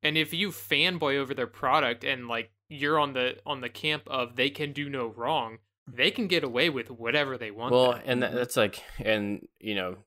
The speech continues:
Speaker 2: Cyberpunk's the r-, most recent, so it's easy to pick on it, but l-,
Speaker 1: It
Speaker 2: like,
Speaker 1: is, yeah.
Speaker 2: they, the executives literally decided, "We want our money right now, and we do not care where the game's at. You're going to release it."
Speaker 1: Yep.
Speaker 2: And,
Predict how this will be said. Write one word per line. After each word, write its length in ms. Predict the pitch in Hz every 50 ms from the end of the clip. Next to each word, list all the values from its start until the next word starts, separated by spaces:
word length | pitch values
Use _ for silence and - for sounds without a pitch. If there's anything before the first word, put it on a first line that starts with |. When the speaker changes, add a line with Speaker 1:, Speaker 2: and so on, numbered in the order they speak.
| _ _ -
Speaker 2:
Cyberpunk's 500 | - - 120 113 98 - 110 98 90 -
the 160 | - 107 98 87
r-, 100 | 98 98 -
most 300 | 104 101 95 92 - -
recent, 320 | 98 92 - - 92 82
so 80 | - 95
it's 120 | 92 -
easy 180 | 107 95 95 92
to 60 | 90
pick 200 | 87 - 107 92
on 140 | - 92 90
it, 100 | 87 82 -
but 180 | - 92 82 - _ _ _ _ _ _ _ _ _ _ -
l-, 120 | - 95 - -
Speaker 1:
It 140 | - 151 127
Speaker 2:
like, 200 | 113 104 98 -
Speaker 1:
is, 80 | -
yeah. 40 | 98
Speaker 2:
they, 460 | 101 101 110 123 139 135 131 127 - - _ _ _ _ _ _ -
the 80 | 110
executives 540 | 104 95 - - 101 107 - 139 120 113 98 92
literally 260 | 95 104 110 113 113
decided, 680 | 101 101 - - 113 104 101 98 95 95 92 90 - - -
"We 220 | - 98 104 113
want 320 | 110 - 104 104 107 - - -
our 120 | - 107
money 240 | 104 101 101 104 101 98
right 200 | 98 98 123 98
now, 380 | 101 98 95 92 95 95 - -
and 140 | 95 95
we 80 | 95 98
do 120 | 98 104 95
not 240 | 95 92 82 67 -
care 180 | - - 90
where 100 | 90 90
the 80 | 90 80
game's 320 | - 85 78 82 87 -
at. 220 | 73 73 73 - -
You're 140 | - 90 95 85
going 280 | - 98 95 98 98
to 120 | - - 110
release 420 | 107 101 98 101 104 104 - -
it." 40 | - 139
Speaker 1:
Yep. 40 | -
Speaker 2:
And, 200 | - 98 95 90